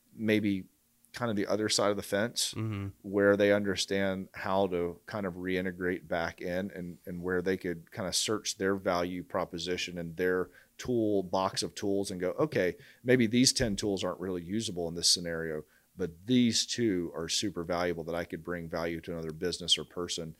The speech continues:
Speaker 2: Yeah.
Speaker 1: thus gets me where I wanna be in life."
Speaker 2: Yeah. I, I remember coming back from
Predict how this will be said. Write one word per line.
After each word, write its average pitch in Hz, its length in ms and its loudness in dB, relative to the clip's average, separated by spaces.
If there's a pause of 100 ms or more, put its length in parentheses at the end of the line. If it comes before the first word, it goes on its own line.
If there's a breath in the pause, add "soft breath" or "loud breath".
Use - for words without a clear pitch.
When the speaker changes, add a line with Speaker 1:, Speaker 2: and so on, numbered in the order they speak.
(180 soft breath)
Speaker 2:
Yeah. 104 200 4
Speaker 1:
thus 95 260 4
gets - 320 -4
me 90 80 -8
where 85 220 -4
I 78 60 -4
wanna 78 220 -6
be 76 180 -12
in 73 80 -16
life." - 420 -20
Speaker 2:
Yeah. 101 320 6 (440 soft breath)
I, 135 280 6
I 135 60 12
remember 131 560 10
coming 127 320 4
back 101 380 6
from 98 520 0